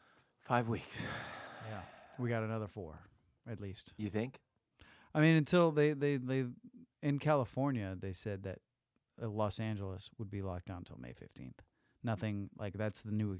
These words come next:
Speaker 2: the, the extension. I think, I think Garcetti said it last week that it
Speaker 1: I'm
Speaker 2: was
Speaker 1: fine with that.
Speaker 2: fifteenth, yeah.
Speaker 1: I'm fine. That doesn't bother me. But Florida opened their beaches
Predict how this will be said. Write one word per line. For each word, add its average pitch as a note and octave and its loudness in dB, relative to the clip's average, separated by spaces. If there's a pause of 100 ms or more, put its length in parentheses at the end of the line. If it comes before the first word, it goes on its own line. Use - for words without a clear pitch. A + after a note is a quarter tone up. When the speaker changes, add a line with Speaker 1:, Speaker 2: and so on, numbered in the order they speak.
Speaker 2:
the, A2+ -2
the B2 0
extension. A2+ -2
I A#2 -4
think, A2 -6 (180)
I A#2 -12
think A2 -8 (720)
Garcetti G2+ 0
said F#2 -4
it D2+ -6
last F2+ -8
week - -12 (160)
that - -6
it D3 0
Speaker 1:
I'm E3 4
Speaker 2:
was F#3+ -10
Speaker 1:
fine D#3 -4
with - -16
that. - -14 (260)
Speaker 2:
fifteenth, - -12 (120)
yeah. - -8
Speaker 1:
I'm E2 -10
fine. - -16 (380)
That D#3 2
doesn't C#3 -4
bother D2+ -10
me. B2+ -16 (280)
But B2+ 4
Florida D3 4
opened A2 0
their G#2 2
beaches G2 -6